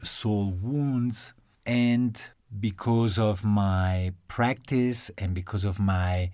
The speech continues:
increasing experience, I was also better able to continue my healing work with myself,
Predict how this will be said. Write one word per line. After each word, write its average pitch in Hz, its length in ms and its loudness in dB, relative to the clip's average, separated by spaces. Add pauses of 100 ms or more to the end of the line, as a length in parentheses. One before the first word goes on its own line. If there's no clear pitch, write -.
(100)
increasing 98 640 -2
experience, 95 1300 0 (120)
I 110 120 -2
was 113 300 0 (120)
also 135 840 -2
better 113 520 -2 (120)
able 110 760 -2
to 107 680 0
continue 110 800 -2 (300)
my 95 440 0
healing 98 540 -2
work 95 520 -4 (120)
with 120 240 0
myself, 92 840 0